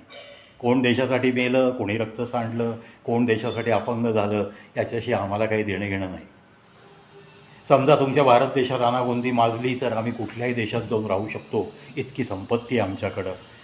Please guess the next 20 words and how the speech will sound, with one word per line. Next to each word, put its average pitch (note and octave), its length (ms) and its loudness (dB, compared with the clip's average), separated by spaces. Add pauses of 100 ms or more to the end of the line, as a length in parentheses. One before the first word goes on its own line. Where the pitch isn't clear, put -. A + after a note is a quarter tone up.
(180)
अशा C#3 300 -6
मग्रुरीमध्ये A2+ 1040 -2 (280)
काही G#2 340 -2
लोक, G#2 360 0 (360)
सिव्हिलियन A2+ 420 -2
लोक G2+ 180 -2 (160)
जीवन G#2 320 -4
जगतात F#2+ 480 -4 (380)
आणि A2 240 -4
असे A#2 200 -10
उच्चारसुद्धा A#2 680 -2
करतात, G#2 460 -4 (440)
तेव्हा G#2+ 220 -2
वाटतं F#2+ 480 -6 (280)
की, A#2+ 80 -8
"अरे G2+ 240 -4
सैनिका, G2+ 480 -8 (460)
तू B2 60 -8
कोणासाठी A2+ 580 -6
मरतोयस?" F#2+ 540 -6